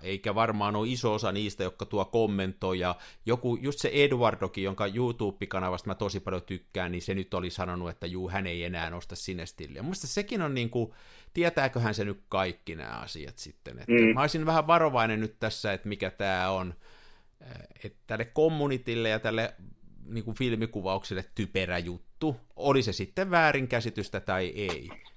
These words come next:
Speaker 1: Mut sitten taas toisaalta, jos jollain on brändi ja se on sitä vuositolkulla sitä brändiä rakentanut, niin on sekin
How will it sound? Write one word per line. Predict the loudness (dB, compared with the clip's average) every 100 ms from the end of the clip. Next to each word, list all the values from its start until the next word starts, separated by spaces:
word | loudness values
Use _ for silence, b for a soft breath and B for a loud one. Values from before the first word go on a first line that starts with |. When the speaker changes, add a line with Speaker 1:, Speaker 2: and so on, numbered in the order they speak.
| -8
Speaker 1:
Mut | -6 -2
sitten | 0 0 4
taas | 4 4 4
toisaalta, | 6 6 2 4 4 4 2 0 -2 b b b -20 -16 -12 -12 -14 -16 -16 -6
jos | 0 0 2
jollain | 0 4 2 2
on | 2
brändi | 2 4 4 2
ja | 0 0
se | 0
on | 0
sitä | 0
vuositolkulla | 2 2 2 0 2 2 2 -2
sitä | -2 -4
brändiä | -2 0 2 2 2 2
rakentanut, | 2 2 2 0 -4 -6 -6 -4
niin | -2
on | -2 0
sekin | -2 -4